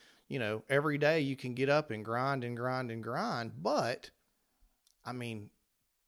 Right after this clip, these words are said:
multi, you know, we do a lot of multifamily stuff. People are gonna have a, have to have a place to live at some point in time. People may decide interest rates go, there's all these factors that could impede on some of the other businesses that,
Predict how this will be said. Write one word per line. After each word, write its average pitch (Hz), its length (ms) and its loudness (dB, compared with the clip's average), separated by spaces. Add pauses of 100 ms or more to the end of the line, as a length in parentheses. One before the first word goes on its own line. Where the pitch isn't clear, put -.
(140)
multi, 139 380 0
you 143 100 -4
know, 107 180 -4 (100)
we 131 100 0
do 139 160 4
a - 20 4
lot 139 160 6
of 139 80 0
multifamily 117 680 -2
stuff. 95 320 -6
People 131 260 -2
are 143 40 0
gonna 156 140 -2
have 160 180 -4
a, 170 180 -4
have 160 220 -2
to 170 80 -6
have 185 140 -2
a 185 40 -8
place 185 300 -4
to 170 100 -6
live 170 300 0
at 123 100 -6
some 170 220 -4
point 196 240 -6
in - 60 -14
time. 196 400 -4 (420)
People 165 260 -4
may 254 180 0
decide 190 580 0
interest - 400 -8
rates 170 260 -2
go, 180 280 0
there's 151 200 -4
all 202 220 -2
these 190 200 -4
factors 131 760 -4
that 127 200 -2
could 131 180 -2
impede 160 560 -6
on 117 480 -2 (300)
some 160 220 0
of 135 80 0
the 120 140 2
other 127 200 2
businesses 113 680 -2
that, 104 200 -2